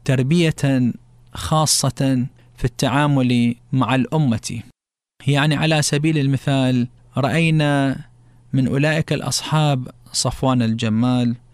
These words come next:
ورأينا من أولئك الأصحاب يونس بن عبد الرحمن،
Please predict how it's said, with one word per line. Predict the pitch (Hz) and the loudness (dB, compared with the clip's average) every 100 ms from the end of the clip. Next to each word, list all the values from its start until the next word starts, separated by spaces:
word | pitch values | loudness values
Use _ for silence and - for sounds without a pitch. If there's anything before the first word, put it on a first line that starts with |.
| - - | -16 -4
ورأينا | 120 123 135 143 135 127 123 123 123 - - - - - | -2 0 0 0 2 2 0 -2 -6 -16 -20 -20 -20 -4
من | 123 | -2
أولئك | 80 135 117 127 | 0 -2 -2 -4
الأصحاب | 135 - 120 - 135 131 120 - - - | -6 -6 -8 -4 -2 0 -2 -6 -20 -4
يونس | 127 127 - | 0 0 0
بن | 123 120 | 0 0
عبد | 113 117 | -2 -4
الرحمن، | 113 110 - 127 127 123 | -6 -6 -2 0 0 0